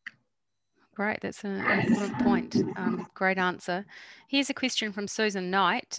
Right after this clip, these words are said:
Uh, "Thank you for your very thought-provoking talk. I agree there is an urgent need to increase ecological literacy. Can more be done to educate younger people, the next generation farmers, since they may be more receptive?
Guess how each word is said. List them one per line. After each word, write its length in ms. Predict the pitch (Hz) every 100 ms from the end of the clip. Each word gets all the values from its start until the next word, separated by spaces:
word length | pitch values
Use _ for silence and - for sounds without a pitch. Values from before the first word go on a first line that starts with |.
| -
Uh, 220 | 185 - -
"Thank 300 | 254 262 277
you 80 | 254
for 100 | 233
your 140 | 214
very 280 | 190 214 214
thought-provoking 880 | - 208 - 202 185 175 - 165 165
talk. 520 | - 226 175 - - - - - - -
I 140 | 190 202
agree 440 | 202 226 240 240
there 240 | 220 208
is 140 | 196 196
an 120 | 185 -
urgent 340 | 220 214 202
need 240 | 190 196 -
to 120 | 180
increase 480 | 170 - 175 - -
ecological 680 | - 202 202 185 175 - 175
literacy. 640 | 175 180 185 - 156 147 - _
Can 360 | - 240 254 262
more 240 | 233 240
be 100 | 202
done 300 | 190 185 190
to 160 | 185 -
educate 480 | 190 185 - 170 -
younger 420 | 175 185 208 214
people, 500 | - 165 - 151 151 -
the 100 | 175
next 340 | 180 - -
generation 500 | 185 175 165 - 165
farmers, 420 | 185 165 156 160
since 300 | - 185 180
they 180 | - 180
may 220 | 180 180
be 160 | 180 180
more 240 | 165 165
receptive? 720 | 165 - 220 - - - -